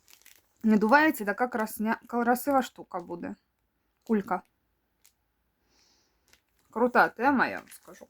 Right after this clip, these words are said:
крута. Крута тема. На Новий рік дитині, е, воно коштує цих грошей, воно все недорого. Я проти дорогих покупок, тим паче в мене дитина ще мала.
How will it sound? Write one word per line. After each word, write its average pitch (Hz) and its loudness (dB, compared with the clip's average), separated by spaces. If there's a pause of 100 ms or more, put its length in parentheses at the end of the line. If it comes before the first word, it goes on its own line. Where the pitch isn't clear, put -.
крута. - -16 (280)
Крута 208 -4
тема. 147 -12
На 208 0
Новий 254 6
рік 330 0
дитині, 233 2 (1700)
е, - -16 (640)
воно 254 4
коштує 226 2
цих 226 -2
грошей, 277 2
воно 277 6
все 294 2
недорого. 269 4 (180)
Я 262 -2
проти 311 -2
дорогих 262 2 (800)
покупок, 294 2 (200)
тим 240 0
паче 285 2
в 240 2
мене 240 2
дитина 254 0
ще 262 -4
мала. 139 -2